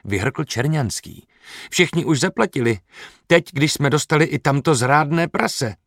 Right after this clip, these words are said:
„Vy vůbec nic nevíte, že?“ přerušil ho Stein. „Tři dny jste Rudka je mučili a ani tak jste z něj nedostali pravdu.“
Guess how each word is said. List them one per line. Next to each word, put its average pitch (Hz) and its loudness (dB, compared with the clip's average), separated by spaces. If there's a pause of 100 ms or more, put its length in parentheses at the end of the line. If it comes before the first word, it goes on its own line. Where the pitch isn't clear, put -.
(440)
„Vy 71 -6
vůbec 113 -8
nic 76 -8
nevíte, 64 -16 (320)
že?“ 127 0 (380)
přerušil 160 0
ho 143 -2
Stein. - -12 (600)
„Tři - 2
dny 147 0 (220)
jste - -2
Rudka 120 -2
je 113 0
mučili 104 -6 (400)
a 120 2
ani 127 0
tak 127 -2
jste 123 -2
z 98 -4
něj 95 -4
nedostali 95 -4
pravdu.“ 71 -14